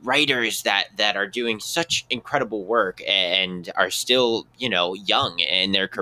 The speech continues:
Speaker 1: careers, um, such as yourself. So,
Speaker 2: <laughs>
Speaker 1: uh,
Speaker 2: Thank you.
Speaker 1: y-,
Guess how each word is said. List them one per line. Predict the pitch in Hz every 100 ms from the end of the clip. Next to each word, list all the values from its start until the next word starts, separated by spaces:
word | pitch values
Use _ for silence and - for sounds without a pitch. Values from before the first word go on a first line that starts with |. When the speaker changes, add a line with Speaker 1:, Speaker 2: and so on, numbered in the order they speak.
| 131
Speaker 1:
careers, | 120 82 87 - - - -
um, | 117 104 98 98
such | - 139 127 117
as | 98
yourself. | 110 - - 196 120 - -
So, | - 147 139
Speaker 2:
<laughs> |
Speaker 1:
uh, | - - 135 131
Speaker 2:
Thank | 185 208 202
you. | 190 180 202
Speaker 1:
y-, | - 202